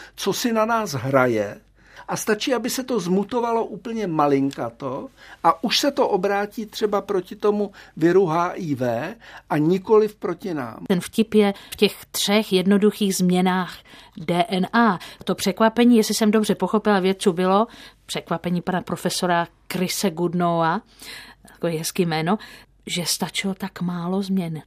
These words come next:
Speaker 1: No ale ono musí být těch změn málo, protože ten virus hiv si hraje na nás. Ida je třeba vyvíjet vakcínu proti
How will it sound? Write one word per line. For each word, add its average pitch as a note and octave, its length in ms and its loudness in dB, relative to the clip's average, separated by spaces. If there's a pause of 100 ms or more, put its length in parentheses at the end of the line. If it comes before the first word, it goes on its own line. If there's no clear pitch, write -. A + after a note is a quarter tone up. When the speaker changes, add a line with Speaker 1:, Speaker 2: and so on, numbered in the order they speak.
(140)
Speaker 1:
No A#3 100 2
ale A#3 160 6
ono B3 200 6
musí B3 320 2
být A#3+ 180 2
těch A3 180 4
změn A3 280 -2
málo, F3+ 460 4
protože G#3 460 -2
ten A#3 220 -2
virus A3+ 320 0
hiv F3 420 0
si A#3+ 180 -2
hraje G3 400 0
na A#3 160 -4
nás. - 640 -6
Ida F3+ 440 4
je D#3+ 180 2
třeba D#3+ 340 -4
vyvíjet D#3+ 580 0
vakcínu D#3+ 760 -2
proti D#3 460 -4